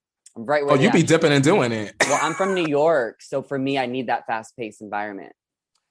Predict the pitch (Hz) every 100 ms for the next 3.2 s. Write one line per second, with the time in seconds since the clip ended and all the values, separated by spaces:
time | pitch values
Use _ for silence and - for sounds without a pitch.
0 | _ 117 107 98 113 113 95 90 87 82
1 | - 131 127 165 104 104 95 92 - 87
2 | 80 95 - - 117 139 139 135 131 131
3 | 131